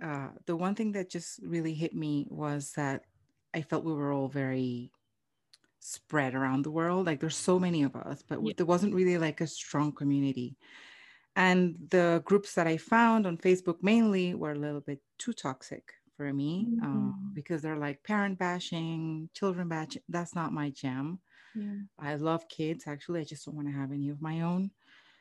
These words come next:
Speaker 1: And so I created this universe for child-free women, um, to come and create a community that is a lot more positive, a lot more uplifting.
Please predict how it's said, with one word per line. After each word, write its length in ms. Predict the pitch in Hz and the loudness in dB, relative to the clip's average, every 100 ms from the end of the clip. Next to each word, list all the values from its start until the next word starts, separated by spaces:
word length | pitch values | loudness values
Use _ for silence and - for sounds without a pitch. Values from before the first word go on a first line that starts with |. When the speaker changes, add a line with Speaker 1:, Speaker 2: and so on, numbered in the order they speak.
| _ _ - | _ _ 2
Speaker 1:
And 420 | 185 185 185 180 | 6 6 4 2
so 160 | - 196 | 4 4
I 80 | |
created 420 | 190 202 190 190 185 | 6 4 4 4 0
this 240 | 170 - | -4 -2
universe 480 | 170 160 147 147 147 | -2 0 -2 -4 -6
for 140 | 156 | -10
child-free 420 | - 147 147 - | -8 -6 -6 -6
women, 520 | 143 139 139 139 147 - - | -6 -4 -4 -4 -6 -8 -6
um, 640 | 147 135 135 139 143 180 _ - | -2 -2 -2 -4 -6 -12 _ -6
to 240 | - 165 | 2 2
come 320 | - 156 151 | 2 0 2
and 220 | 147 143 - | 2 -2 -4
create 220 | 165 143 | -4 -4
a 40 | |
community 420 | - 196 185 170 | -2 0 0 2
that 100 | 160 | 0
is 120 | 143 143 | -2 -4
a 60 | |
lot 180 | 139 139 | -6 -4
more 120 | 143 | -6
positive, 520 | - 151 147 - 143 | -2 0 0 -2 -6
a 40 | 135 | -4
lot 200 | 135 - | -6 -4
more 160 | 139 - | -6 -6
uplifting. 760 | 160 147 147 - 147 139 139 | -8 -6 -10 -6 -2 0 0